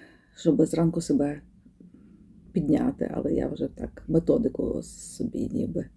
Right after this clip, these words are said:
проглянула, як це може зробитися. Все-таки треба включати обігрівач. Добре, що останніми часами вже якось там з світлом вроді би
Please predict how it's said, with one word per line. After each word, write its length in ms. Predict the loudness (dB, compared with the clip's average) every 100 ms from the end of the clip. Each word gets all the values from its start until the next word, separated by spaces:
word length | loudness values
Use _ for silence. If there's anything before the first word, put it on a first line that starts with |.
| _ _ _ -20 _ _ -2
проглянула, 540 | 0 2 0 0 -2 -4
як 220 | -6 -8
це 100 | -6
може 300 | -4 -2 -4
зробитися. 540 | -2 -2 -2 -4 -14 _ _ _ -20 -20 -20 -20 -20 -20 -20 _
Все-таки 340 | _ -8 -2 -2
треба 240 | 0 -2
включати 440 | -2 -4 -2 -2 -2
обігрівач. 800 | 2 2 2 2 0 -2 -10 -20 -20 _ _ -20 _ _ _ -10 -8 -4
Добре, 360 | -4 -4 -6
що 200 | -8 -12 -16 -18 _
останніми 500 | -14 -6 -4 0 -2
часами 440 | -2 -6 -2 -2 -2
вже 160 | -4
якось 300 | -4 -6 -12
там 160 | -12 -14 -16 -20 -20 -16 -16 -12
з 80 | -10
світлом 440 | 0 0 4 2
вроді 300 | 4 4 2
би 180 | 0